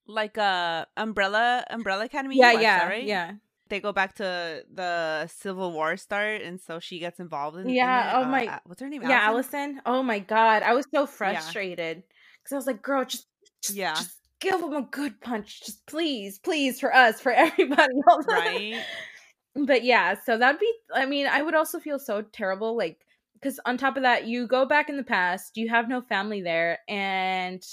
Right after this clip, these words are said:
Speaker 2: you're alone, and then, oh, you have all this racis-, racism to deal with. That'd be so sad.
Speaker 1: Yeah.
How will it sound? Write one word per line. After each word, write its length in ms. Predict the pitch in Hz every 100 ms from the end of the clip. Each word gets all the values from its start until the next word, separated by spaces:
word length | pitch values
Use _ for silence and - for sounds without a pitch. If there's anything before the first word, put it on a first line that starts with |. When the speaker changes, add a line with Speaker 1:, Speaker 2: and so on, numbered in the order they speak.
| - _ -
Speaker 2:
you're 140 | 202
alone, 540 | 220 311 277 247 240 254
and 240 | 269 262
then, 120 | 262 -
oh, 440 | 302 262 254 269 _ _ _
you 120 | 240 254
have 200 | 240 214
all 140 | 220
this 220 | 220 226 180
racis-, 400 | 180 - 175 _ -
racism 520 | 196 190 190 170 170 -
to 80 | 170
deal 200 | 165 156
with. 160 | 151
That'd 180 | 196 202
be 60 | 262
so 200 | - 185
sad. 320 | - - - _ _ _ _ 185
Speaker 1:
Yeah. 400 | 190 190 143